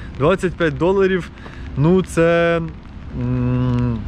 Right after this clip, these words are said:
дуже багато, тому що в мене майстри з п'ятирічним досвідом отримують таку зарплату. На старт можу тобі дати двадцять, по-моєму», він сказав, чи двадцять один, двадцять один, напевно, на старт можу тобі дати. Таке щось.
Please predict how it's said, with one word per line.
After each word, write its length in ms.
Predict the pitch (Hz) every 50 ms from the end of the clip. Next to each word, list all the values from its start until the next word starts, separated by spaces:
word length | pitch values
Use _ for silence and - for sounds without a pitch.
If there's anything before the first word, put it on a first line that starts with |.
| - - - - - 117
дуже 280 | 139 180 185 147 160 151
багато, 400 | 139 143 143 165 185 202 - -
тому 220 | 139 147 151 147
що 120 | - 156
в 40 | 151
мене 200 | 151 160 160 156
майстри 380 | 151 147 143 127 - - 160 151
з 40 | -
п'ятирічним 520 | - 147 - 147 143 147 135 - 143 131
досвідом 400 | 127 156 143 - 151 135 135 131
отримують 420 | 127 - 135 139 135 131 127 123
таку 220 | - 131 113 131 131
зарплату. 460 | 123 131 123 - 180 196 196 - 170
На 120 | 139 131
старт 240 | 120 - 170 170 -
можу 200 | 160 147 139 131
тобі 220 | 120 123 123 127 120
дати 260 | 127 131 127 - 127
двадцять, 400 | 104 107 117 117 107 - 113 95
по-моєму», 440 | - 113 107 110 107 104 104 107 107
він 80 | 110 107
сказав, 280 | - - 117 110 98
чи 100 | - 107
двадцять 360 | 104 117 120 113 123 110 -
один, 260 | 117 104 101 147 151 -
двадцять 320 | - 123 123 - 147 131
один, 160 | 135 127 120
напевно, 340 | 110 104 - 117 110 104 101
на 100 | 101 113
старт 280 | 95 - 120 104 98 107
можу 160 | 110 104 98 92
тобі 140 | - 104 107
дати. 260 | 104 95 90 82 87 - - - - - - - - - -
Таке 260 | 127 131 - 143 131
щось. 260 | - - 113 95 -